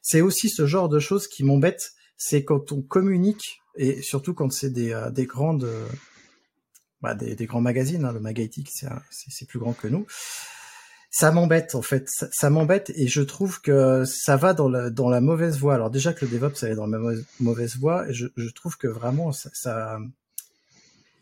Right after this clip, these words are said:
c'est, je pense que je vais faire un épisode de podcast solo. Je vais, je vais l'a-, l'intituler, euh, le DevOps,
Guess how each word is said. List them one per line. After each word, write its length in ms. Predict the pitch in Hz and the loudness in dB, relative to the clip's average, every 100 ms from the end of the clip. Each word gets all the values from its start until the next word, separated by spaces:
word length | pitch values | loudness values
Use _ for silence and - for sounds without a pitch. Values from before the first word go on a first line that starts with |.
| _ _ - | _ _ -10
c'est, 280 | - - | -8 -6
je 100 | - | -10
pense 180 | - 160 | -2 0
que 100 | 165 | 0
je 80 | 127 | 0
vais 80 | 120 | -2
faire 160 | 165 | 0
un 100 | 151 | 0
épisode 280 | 117 - 131 | 0 -2 -4
de 80 | 117 | -4
podcast 420 | - 117 - 123 | -8 -8 -6 -6
solo. 240 | - 123 156 | -4 -4 -4
Je 120 | 113 | -4
vais, 280 | 110 113 139 | -6 -6 -10
je 140 | 131 | -12
vais 220 | 127 127 139 | -10 -10 -8
l'a-, 220 | 120 - - | -8 -8 -4
l'intituler, 640 | 123 - 131 - 123 156 | -4 -4 -10 -6 -2 0
euh, 120 | 123 | 2
le 120 | 117 | 0
DevOps, 580 | 113 120 147 156 - | 0 -2 -2 -4 -10